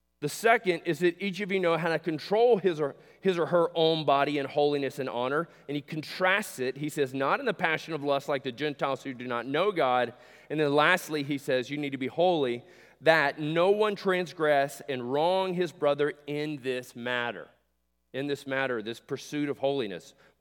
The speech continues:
Why? "Because the Lord is an avenger in all these things, as we told you beforehand and solemnly warned you." So he gets at it, and we come to this understanding that when we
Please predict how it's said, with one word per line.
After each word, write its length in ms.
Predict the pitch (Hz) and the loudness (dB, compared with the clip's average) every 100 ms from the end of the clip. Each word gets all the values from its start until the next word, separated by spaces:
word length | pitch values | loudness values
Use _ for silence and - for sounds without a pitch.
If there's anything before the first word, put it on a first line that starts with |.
| - | -4
Why? 460 | 156 147 113 87 - _ _ _ _ _ _ _ _ | 0 2 0 -6 -14 _ _ _ _ _ _ _ _
"Because 280 | 151 170 156 | -2 0 2
the 100 | 147 | 2
Lord 540 | 143 165 175 175 170 | 2 2 4 4 2
is 200 | 151 139 | 0 -2
an 100 | 147 | 0
avenger 720 | 123 120 160 175 139 123 80 - _ _ _ _ _ _ | -2 2 2 2 0 -6 -8 -12 _ _ _ _ _ _
in 200 | 135 135 | -4 -4
all 480 | - 151 170 175 180 | 0 2 4 4 4
these 340 | 156 160 156 | 0 -4 -6
things, 580 | - 151 143 107 87 80 - _ _ _ _ _ | 0 2 2 -2 -10 -18 -20 _ _ _ _ _
as 200 | 135 143 | -4 -2
we 80 | 139 | -4
told 320 | 170 180 180 | 0 0 0
you 80 | 180 | -4
beforehand 640 | 175 151 143 135 135 131 | -4 0 0 0 -4 -4
and 140 | 127 120 | -8 -10
solemnly 760 | - 139 143 127 113 107 104 - _ _ _ _ _ _ _ _ _ | -4 0 0 0 -4 -6 -6 -12 _ _ _ _ _ _ _ _ _
warned 420 | 110 143 147 143 | -6 -2 0 -2
you." 200 | 110 92 - _ _ _ _ | -4 -12 -16 _ _ _ _
So 200 | - 208 | -10 -6
he 100 | 190 | -6
gets 280 | 170 240 - | -4 -4 0
at 140 | 175 | 2
it, 40 | |
and 80 | 165 | 2
we 80 | 156 | -2
come 160 | 185 214 | -4 -6
to 60 | |
this 140 | 220 185 | -6 -4
understanding 720 | 165 147 - 185 175 123 110 _ _ _ _ | -4 -6 -2 0 0 -4 -8 _ _ _ _
that 320 | - 160 131 180 | -6 -6 -6 -4
when 320 | 214 226 196 | -4 -2 -4
we 240 | 196 202 | -4 -6